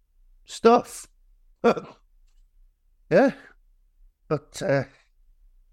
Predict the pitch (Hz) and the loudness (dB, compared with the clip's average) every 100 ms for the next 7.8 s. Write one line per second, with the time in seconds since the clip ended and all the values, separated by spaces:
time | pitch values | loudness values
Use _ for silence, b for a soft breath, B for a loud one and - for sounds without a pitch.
0 | _ - 151 190 190 190 180 175 196 196 | _ -6 0 0 2 -2 -2 -6 -2 -2
1 | - 185 180 156 151 156 165 170 147 127 | -2 -2 0 0 0 0 0 -2 -4 -10
2 | - 151 - - - - _ - - _ | -2 -2 -2 -10 -20 -20 _ -20 -20 _
3 | _ _ _ 120 135 143 143 _ _ _ | _ _ _ -6 -2 -2 -4 _ _ _
4 | - 135 135 131 131 135 143 135 151 131 | -6 -6 -4 -4 -2 0 0 0 -4 -4
5 | 131 127 131 117 127 127 123 110 113 110 | 0 0 0 -2 -2 -2 -2 -6 -8 -8
6 | 113 110 113 110 107 117 113 - 113 110 | -4 -2 -2 -4 -2 -2 -2 -4 -6 -6
7 | 101 _ _ _ 135 143 123 107 | -12 _ _ _ -12 -6 -6 -6